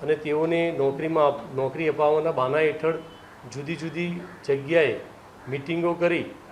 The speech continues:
અને તેઓ લોકોની પાસેથી, કોકની પાસેથી પાંચ હજાર, કોઈની પાસેથી દસ હજાર, એમ કુલ ચારસો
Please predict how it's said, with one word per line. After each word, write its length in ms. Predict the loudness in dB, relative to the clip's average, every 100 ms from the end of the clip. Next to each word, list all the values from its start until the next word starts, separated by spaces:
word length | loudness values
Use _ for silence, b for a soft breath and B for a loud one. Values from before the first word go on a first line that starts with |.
| -16
અને 160 | -2 -2
તેઓ 280 | 2 2 2
લોકોની 400 | 0 0 -2 2
પાસેથી, 440 | 2 2 -2 -4 -6 -12 -20 -20 -16 -4
કોકની 320 | -2 0 0
પાસેથી 340 | 0 -2 0
પાંચ 200 | 2 2
હજાર, 240 | 2 2 2
કોઈની 320 | -2 -6 -2
પાસેથી 340 | -2 -2 -4 2
દસ 180 | 2 2
હજાર, 260 | 0 0 0 -10 -20 -20 0
એમ 180 | 0 2
કુલ 200 | -2 -4 -4
ચારસો 520 | 0 4 4 4 2